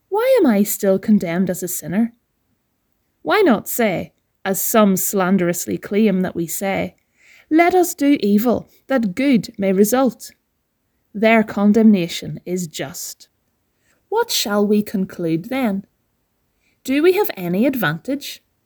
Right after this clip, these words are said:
Not at all. For we have already made the charge that Jews and Gentiles alike are all under the power of sin. As it is written,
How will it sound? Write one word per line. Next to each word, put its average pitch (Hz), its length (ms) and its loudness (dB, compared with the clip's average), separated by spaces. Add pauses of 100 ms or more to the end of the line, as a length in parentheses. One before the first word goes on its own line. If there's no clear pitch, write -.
(200)
Not 403 400 -2
at 214 140 -6
all. 214 480 -2 (840)
For 285 220 -2
we 349 200 4
have 330 340 -2
already 247 560 0
made 247 320 4
the 294 80 -10
charge 156 580 -8 (260)
that 220 220 -6
Jews 247 560 2 (220)
and 320 200 -2
Gentiles 226 580 -2
alike 175 460 -2 (260)
are 277 220 -2
all 294 420 0
under 214 300 2
the 214 100 -2
power 160 380 -8
of - 160 -8
sin. 220 500 -4 (1120)
As 277 260 -2
it 277 120 0
is 202 160 2
written, 180 420 -10